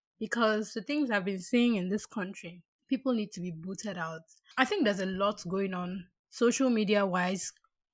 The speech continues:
with the incoming election. I'm seeing a lot of, um, tribalist comments, and I feel like I've always known that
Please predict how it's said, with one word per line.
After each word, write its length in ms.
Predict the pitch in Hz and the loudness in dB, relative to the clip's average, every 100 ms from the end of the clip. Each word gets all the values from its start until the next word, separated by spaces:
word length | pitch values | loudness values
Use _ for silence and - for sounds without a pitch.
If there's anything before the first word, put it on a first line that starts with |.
| _ | _
with 380 | 190 196 220 175 | -8 0 0 0
the 260 | 208 202 170 _ | -2 0 -2 _
incoming 460 | 247 247 233 214 208 | 2 2 4 2 2
election. 420 | 175 180 196 185 | 2 0 -2 -2
I'm 140 | 185 190 | -2 -2
seeing 240 | - 277 | 2 2
a 80 | 202 | 2
lot 260 | 202 208 208 | 0 0 0
of, 260 | 180 170 160 | -4 -4 -6
um, 380 | 190 170 160 156 _ _ _ _ _ _ _ _ _ _ - | -6 -6 -8 -14 _ _ _ _ _ _ _ _ _ _ -2
tribalist 880 | - 262 233 208 240 247 247 - - | 6 8 8 6 4 4 0 -2 -6
comments, 880 | - 196 202 240 294 302 302 - - - | 0 2 2 2 0 -2 -4 -10 -14 -2
and 580 | 220 196 196 190 180 170 _ - | 2 2 0 -6 -10 -12 _ 4
I 160 | 277 | 4
feel 220 | - 359 403 | 4 2 4
like 220 | 240 - | 4 4
I've 100 | 214 | 2
always 300 | 233 247 208 | 4 4 0
known 520 | 190 190 196 226 202 | -4 -4 -4 -4 -2
that 260 | 185 185 | -4 -4